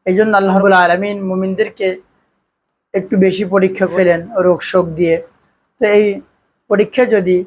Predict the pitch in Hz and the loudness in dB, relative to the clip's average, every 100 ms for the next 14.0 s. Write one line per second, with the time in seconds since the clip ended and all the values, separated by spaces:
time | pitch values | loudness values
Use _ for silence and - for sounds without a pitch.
0 | - - 180 185 180 - 180 165 156 170 | -8 -10 -6 -2 -2 -2 -6 -6 -2 -2
1 | 175 170 170 185 175 - 180 175 180 170 | -2 -2 0 2 0 0 0 2 0 2
2 | 175 165 165 180 185 175 170 175 170 190 | 2 2 0 -2 -2 -2 -4 -8 -8 -4
3 | 185 170 170 165 165 156 156 151 156 156 | -2 -2 -4 -4 -4 -4 -6 -4 -2 -2
4 | 190 _ _ _ _ _ _ - 202 190 | -4 _ _ _ _ _ _ -2 2 2
5 | 277 - _ _ _ _ 185 160 220 240 | 0 -10 _ _ _ _ -14 -2 0 2
6 | 240 214 180 180 185 196 185 175 170 185 | 0 2 0 -2 -2 0 2 2 2 0
7 | 170 165 175 _ _ _ _ _ _ _ | 0 -4 -8 _ _ _ _ _ _ _
8 | _ 185 175 185 202 175 190 170 175 170 | _ -6 -4 0 0 2 2 2 2 2
9 | 170 160 175 175 165 165 165 175 185 185 | 0 -4 -6 -2 -2 -2 -4 -2 -2 -4
10 | 180 175 165 165 _ _ _ _ 190 196 | -6 -4 -6 -6 _ _ _ _ 0 2
11 | 185 202 185 180 165 185 190 185 175 185 | 4 4 4 2 2 0 0 -2 -2 -4
12 | 202 180 160 160 - 160 170 165 170 165 | -4 -4 -4 -8 -10 -6 -6 -4 -8 -10
13 | - - 180 170 160 160 139 151 170 254 | -8 0 2 2 0 -4 -4 -2 0 -2